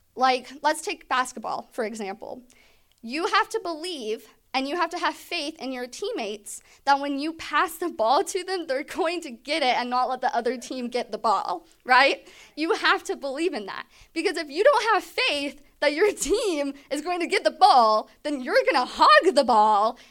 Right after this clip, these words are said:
and then your coach is gonna get mad, your team's gonna m-, get mad, and you're probably not gonna win the game, right?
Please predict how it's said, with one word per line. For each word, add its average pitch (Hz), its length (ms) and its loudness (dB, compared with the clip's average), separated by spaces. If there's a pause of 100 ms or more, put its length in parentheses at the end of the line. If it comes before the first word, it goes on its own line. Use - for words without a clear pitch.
(140)
and 320 140 2
then 330 240 -2
your 285 160 -6
coach 392 240 -4
is 339 100 -10
gonna 302 220 -10
get 254 120 -6
mad, 226 240 -2
your 240 120 -4
team's 359 260 -2
gonna 262 320 -6
m-, 247 60 -14
get - 180 -4
mad, 220 260 -2
and 214 340 -4
you're 233 140 -4
probably 240 300 -2
not 214 180 -4
gonna 214 140 -10
win 196 160 -10
the 180 80 -14
game, - 260 -18 (760)
right? 220 240 -10